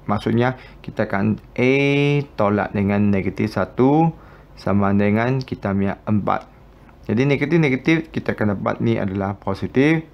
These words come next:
Jadi, kita pindahkan ini ke sebelah. A sama dengan empat tolak satu, iaitu A itu sebenarnya adalah tiga unit. Ha, tiga.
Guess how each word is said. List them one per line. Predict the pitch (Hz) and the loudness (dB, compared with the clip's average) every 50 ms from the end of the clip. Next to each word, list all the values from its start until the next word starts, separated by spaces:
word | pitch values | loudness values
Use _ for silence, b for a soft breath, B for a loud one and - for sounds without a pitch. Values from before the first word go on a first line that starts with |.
| B B B B B B B B B B B - | B B B B B B B B B B B -12
Jadi, | - 90 92 92 90 | -6 -4 -2 -2 -2
kita | 95 - 95 98 101 98 95 - | 0 0 0 0 0 -2 -4 -6
pindahkan | - 110 113 107 107 104 110 110 - 113 107 | -6 -2 0 2 2 2 0 0 0 -2 0
ini | 110 104 107 | 0 2 0
ke | 110 104 104 - | 0 0 -4 -4
sebelah. | - 95 92 90 87 85 92 107 113 - - - | -4 -2 -2 0 0 0 0 -2 -2 -4 -8 -8
A | - - 117 113 117 117 113 113 | -4 0 2 4 4 4 4 2
sama | 110 110 110 101 104 101 98 | 2 0 0 0 0 0 0
dengan | 98 95 95 - - | 0 0 -2 -4 -2
empat | - 107 101 - 123 127 131 - - | -2 -2 0 0 0 -2 -2 -4 -6
tolak | - 104 101 101 - - - | -4 -2 -2 -2 -4 -6 -8
satu, | - - - - - 135 143 147 143 B B B B B B B | -10 -10 -8 -2 0 0 0 0 -2 B B B B B B B
iaitu | - 104 - - 107 - | -6 -4 -2 -2 -4 -4
A | - - 117 | -2 0 2
itu | 117 117 113 110 110 - 120 113 | 2 2 2 0 0 0 -2 -2
sebenarnya | 110 - 98 98 95 95 95 98 101 98 - | -2 -2 -2 0 0 0 0 0 0 -2 -2
adalah | 101 87 90 87 82 | -4 -4 -4 -4 -6
tiga | - - - 92 85 - 92 90 | -6 -6 -6 -6 -2 -2 -2 -2
unit. | 92 90 92 92 98 101 92 - - - - - B B B B B B B B - | 0 -2 0 0 0 0 0 -2 -4 -14 -20 -20 B B B B B B B B -8
Ha, | - 90 87 85 82 | -6 -4 -4 -4 -4
tiga. | - - 98 87 113 107 92 76 - | -4 -4 -4 -2 0 -2 -2 -4 -6